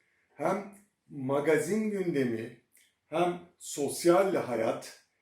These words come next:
e, gerçekten bize çok fazla haber ve yorum malzemesi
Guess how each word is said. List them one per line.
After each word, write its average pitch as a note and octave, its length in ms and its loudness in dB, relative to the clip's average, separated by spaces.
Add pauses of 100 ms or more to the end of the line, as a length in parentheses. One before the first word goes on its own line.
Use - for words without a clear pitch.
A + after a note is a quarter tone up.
(140)
e, C#3 140 -4
gerçekten E3+ 880 0
bize D#3 480 2
çok G3+ 300 -2
fazla C#3 420 0
haber E3 380 2
ve E3 40 2
yorum D3+ 420 2
malzemesi A#2 920 -6